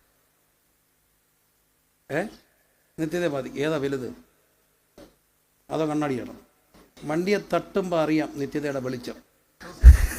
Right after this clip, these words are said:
വണ്ടിയിലൊന്ന് ഒരയും ഒ-, ഒന്നും വേണ്ട. ഞാൻ ചിലരുടെ വണ്ടിയിലൊക്കെ ഇങ്ങനെ ചാരി നിന്നപ്പോൾ ഉണ്ടല്ലോ, ആ യോഗത്തിന് ഇറങ്ങി വന്നവർ എന്നെ ഒരു നോട്ടം നോക്കി. ഞാനങ്ങ് ഉരുകിപ്പോയി.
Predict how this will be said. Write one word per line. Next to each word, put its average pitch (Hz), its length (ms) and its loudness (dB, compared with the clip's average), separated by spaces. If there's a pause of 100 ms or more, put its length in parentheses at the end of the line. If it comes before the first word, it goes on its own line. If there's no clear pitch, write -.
(580)
വണ്ടിയിലൊന്ന് 208 720 4
ഒരയും 160 500 2
ഒ-, 214 220 -2
ഒന്നും 220 240 0
വേണ്ട. 180 180 -2
ഞാൻ 170 240 -4 (100)
ചിലരുടെ 175 280 -4 (100)
വണ്ടിയിലൊക്കെ 165 420 -2
ഇങ്ങനെ 160 200 -6 (100)
ചാരി 170 320 -2
നിന്നപ്പോൾ 156 400 -2
ഉണ്ടല്ലോ, 139 300 -6 (260)
ആ 143 40 -10
യോഗത്തിന് 160 440 -2
ഇറങ്ങി 160 220 -4
വന്നവർ 156 260 -4
എന്നെ 147 160 -4
ഒരു 151 120 -4 (100)
നോട്ടം 156 280 -6
നോക്കി. 110 260 -12 (460)
ഞാനങ്ങ് 180 340 0
ഉരുകിപ്പോയി. 214 540 2